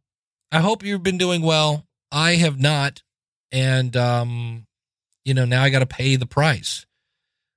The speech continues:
But, um, I'm just here. I, I just was like, "Wow, that was amazing."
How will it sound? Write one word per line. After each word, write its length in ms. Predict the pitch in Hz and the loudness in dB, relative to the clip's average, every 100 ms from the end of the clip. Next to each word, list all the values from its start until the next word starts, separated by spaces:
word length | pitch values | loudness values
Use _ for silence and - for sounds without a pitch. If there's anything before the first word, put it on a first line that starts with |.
| _ | _
But, 360 | 104 110 110 - | -4 0 0 0
um, 420 | 110 110 107 104 - _ _ _ _ _ _ _ _ _ _ - | 0 2 -2 -6 -14 _ _ _ _ _ _ _ _ _ _ -14
I'm 200 | 127 143 | 0 2
just 180 | 143 - | 4 2
here. 220 | 147 131 | 0 0
I, 80 | 131 | -4
I 180 | 123 | -2
just 260 | 131 127 117 | -2 -4 -6
was 80 | 110 | 0
like, 200 | 107 - | 0 0
"Wow, 300 | 113 110 95 | 0 0 -2
that 100 | 110 | -4
was 100 | 127 | -2
amazing." 600 | 123 101 117 120 98 90 | -2 0 0 0 -4 -8